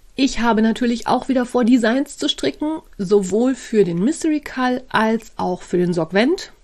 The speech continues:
und vielleicht auch noch das ein oder andere Projektchen dazwischen drin. Es wird nächstes Jahr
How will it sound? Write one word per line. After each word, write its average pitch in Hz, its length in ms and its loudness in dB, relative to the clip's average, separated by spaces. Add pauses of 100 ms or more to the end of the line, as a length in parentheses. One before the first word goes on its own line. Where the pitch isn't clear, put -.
(260)
und 208 180 0
vielleicht - 460 -4
auch 160 80 -4
noch 190 160 -4
das - 200 -10
ein 190 220 -2
oder 180 180 0
andere 185 340 -2
Projektchen 175 580 -4
dazwischen 160 440 -10
drin. 226 160 0 (3000)
Es 254 240 0
wird 247 160 0
nächstes 247 480 0
Jahr 240 440 -2